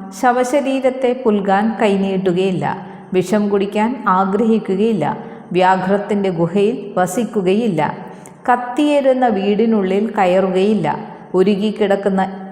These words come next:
ഇരുമ്പിലേക്ക് കുതിച്ചു ചാടുകയില്ല, സർപ്പത്തെ ഉപധാനമായി ഉപയോഗിക്കുകയില്ല. അതുപോലെ അവൻ ഇന്ദ്രിയ വിഷയങ്ങളുമായി സമ്പർക്കം പുലർത്തുകയോ അവയുടെ വാർത്തകൾ ശ്രവിക്കുകയോ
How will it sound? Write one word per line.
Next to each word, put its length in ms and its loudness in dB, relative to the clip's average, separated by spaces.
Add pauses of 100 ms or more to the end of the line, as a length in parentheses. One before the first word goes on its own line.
(120)
ഇരുമ്പിലേക്ക് 600 2 (140)
കുതിച്ചു 420 -2 (120)
ചാടുകയില്ല, 680 0 (560)
സർപ്പത്തെ 640 0 (380)
ഉപധാനമായി 840 2 (120)
ഉപയോഗിക്കുകയില്ല. 1000 0 (260)
അതുപോലെ 460 0 (460)
അവൻ 180 2 (420)
ഇന്ദ്രിയ 400 2 (220)
വിഷയങ്ങളുമായി 800 0 (120)
സമ്പർക്കം 580 0 (120)
പുലർത്തുകയോ 720 0 (460)
അവയുടെ 360 2 (100)
വാർത്തകൾ 500 0 (220)
ശ്രവിക്കുകയോ 680 0